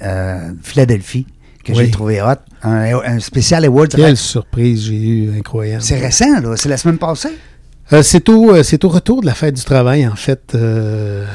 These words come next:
Speaker 2: c'est les Sustainability Awards qui ont été distribués à Philadelphie. Il y avait des dizaines de multinationales et de gouvernements internationaux, entre autres des ministères de l'Énergie en particulier, qui étaient donc, euh, en nomination. Puis j'ai, on a gagné, Géo Lagon, les villages Géo Lagon ont gagné,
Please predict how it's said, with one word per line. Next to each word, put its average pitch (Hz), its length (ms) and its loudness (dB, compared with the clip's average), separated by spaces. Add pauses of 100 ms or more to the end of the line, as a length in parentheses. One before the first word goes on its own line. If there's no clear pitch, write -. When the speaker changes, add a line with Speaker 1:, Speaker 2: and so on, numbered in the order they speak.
(140)
Speaker 2:
c'est - 580 -4
les 117 300 0
Sustainability 139 840 2
Awards 131 360 0
qui - 120 -2
ont - 20 2
été 120 160 -4
distribués 123 460 -2
à 120 40 0
Philadelphie. 113 640 -2
Il 180 80 0
y 123 60 2
avait 117 520 2
des 110 160 -4
dizaines 131 420 2
de 135 60 4
multinationales 120 800 -2
et 127 60 -2
de 117 100 -4
gouvernements 113 340 -2
internationaux, 113 800 -4
entre 107 220 -10
autres 113 100 -6
des 113 80 -4
ministères 113 480 -4
de 110 60 -6
l'Énergie 113 440 -2
en 120 60 -2
particulier, 113 580 -8 (500)
qui 139 120 2
étaient 147 340 4
donc, 131 380 -2
euh, 113 120 -2
en 113 100 -4
nomination. 131 540 0
Puis - 140 -14
j'ai, 135 160 -2 (540)
on 123 100 2
a 143 80 6
gagné, 170 520 4
Géo 156 260 4
Lagon, 139 280 2
les 185 120 0
villages 147 360 2
Géo 139 220 6
Lagon 135 380 2
ont 127 80 2
gagné, 127 720 2